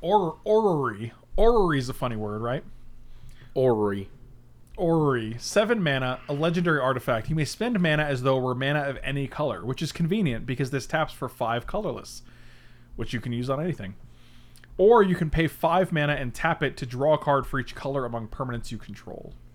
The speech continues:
Speaker 2: I saw this and, uh, I immediately thought it was, like, super awesome. The more I look at it, it doesn't seem that great.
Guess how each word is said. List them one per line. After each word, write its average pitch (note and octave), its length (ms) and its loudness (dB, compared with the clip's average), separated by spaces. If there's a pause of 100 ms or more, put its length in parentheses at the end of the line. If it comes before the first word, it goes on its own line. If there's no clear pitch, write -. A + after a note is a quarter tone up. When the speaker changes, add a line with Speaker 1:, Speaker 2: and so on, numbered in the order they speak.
(1000)
Speaker 2:
I D3 80 10
saw G#3 280 12
this D#3+ 360 10
and, A#2+ 560 4
uh, A2 460 6 (540)
I B2 120 8
immediately A#2 440 4
thought A#2 220 4
it A2+ 80 2
was, G#2+ 240 0
like, G2+ 300 -2
super - 520 2
awesome. D3 440 6 (320)
The - 80 2
more A3 140 12
I D#3 80 12
look C3+ 200 12
at A2+ 200 10
it, A2+ 100 6
it G#2+ 40 0
doesn't A2+ 200 4
seem G2 240 0
that F#2+ 120 -2
great. F#2+ 280 0